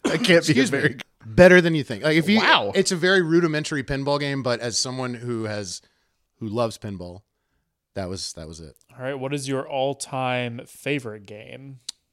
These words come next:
Speaker 2: Kentucky Route Zero.
Speaker 3: Okay, good.
Speaker 1: Fantastic.
Speaker 3: You're all, you're on the right episode then.
Speaker 1: Yeah. <laughs>
Speaker 3: Uh, what is your all-time favorite piece of fiction? Like, period. Book, play,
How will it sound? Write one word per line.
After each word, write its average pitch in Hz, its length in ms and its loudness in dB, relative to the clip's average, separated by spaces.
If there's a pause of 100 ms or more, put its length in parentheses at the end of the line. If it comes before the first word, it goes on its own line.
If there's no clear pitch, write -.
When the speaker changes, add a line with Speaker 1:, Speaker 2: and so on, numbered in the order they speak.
(160)
Speaker 2:
Kentucky 90 460 -16
Route 85 220 -14
Zero. 101 320 -10
Speaker 3:
Okay, 120 360 -4
good. 120 240 -6
Speaker 1:
Fantastic. 107 560 -6
Speaker 3:
You're 131 140 0
all, 139 100 2
you're 139 120 -2
on 175 100 -4
the 160 80 -4
right 156 200 -2
episode 123 360 -6
then. 104 180 -10
Speaker 1:
Yeah. 120 180 -8 (180)
<laughs> 226 340 -12
Speaker 3:
Uh, 131 260 2
what 139 200 0
is 202 160 -4
your 190 140 0
all-time 165 1040 -2
favorite 170 760 -6
piece - 360 -6
of 127 160 -12
fiction? 101 720 -14 (540)
Like, 113 220 -6
period. 110 640 -8
Book, 151 400 -8
play, 147 720 -2